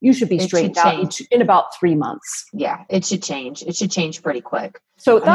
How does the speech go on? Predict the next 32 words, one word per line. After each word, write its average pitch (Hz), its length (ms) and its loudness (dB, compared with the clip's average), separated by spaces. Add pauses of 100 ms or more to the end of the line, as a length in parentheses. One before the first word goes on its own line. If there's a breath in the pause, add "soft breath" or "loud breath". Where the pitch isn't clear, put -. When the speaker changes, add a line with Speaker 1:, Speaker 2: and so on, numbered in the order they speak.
Speaker 2:
mean - 80 -4
Speaker 1:
should 311 120 2
be 285 120 6
a 214 80 8
good 247 260 6
hallmark 165 760 0
for 180 140 2
people 156 460 0
in 170 200 0
general. 151 500 -2
If - 200 -2
they've 208 220 2
got 175 260 2 (460 loud breath)
some 226 220 2
sort 220 200 2
of 165 80 2
a, 143 180 2 (420)
a 175 140 2 (160)
thing 214 300 4
that 156 160 0
they've 165 180 0
been 170 160 0
diagnosed 165 540 2
with, 160 180 -2
adrenal 247 580 4
fatigue, 147 880 0 (280)
thyroid 202 640 4
disease, 151 760 2 (300 loud breath)
Speaker 2:
Mm-hmm. 165 120 -10 (100)
Speaker 1:
chronic 294 340 2
fatigue 247 560 0
syndrome, 160 720 0